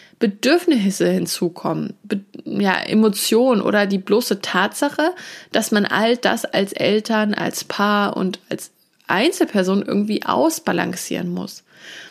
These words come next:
Natürlich spielen Kinder in eine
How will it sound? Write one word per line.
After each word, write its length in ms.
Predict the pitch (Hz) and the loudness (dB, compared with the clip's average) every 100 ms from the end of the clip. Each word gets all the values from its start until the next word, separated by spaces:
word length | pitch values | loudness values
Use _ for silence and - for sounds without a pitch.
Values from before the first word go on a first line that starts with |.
| _ | _
Natürlich 920 | 202 185 196 - 247 294 302 302 - - | 0 0 0 0 2 4 2 0 -4 -6
spielen 560 | 349 - 202 180 180 | -8 -2 0 0 -2
Kinder 640 | - 214 226 254 240 240 247 - - - _ _ | -2 0 2 2 2 0 -2 -12 -20 -20 _ _
in 240 | - 208 202 | 2 2 2
eine 720 | - 202 196 196 196 190 | 0 2 4 4 4 2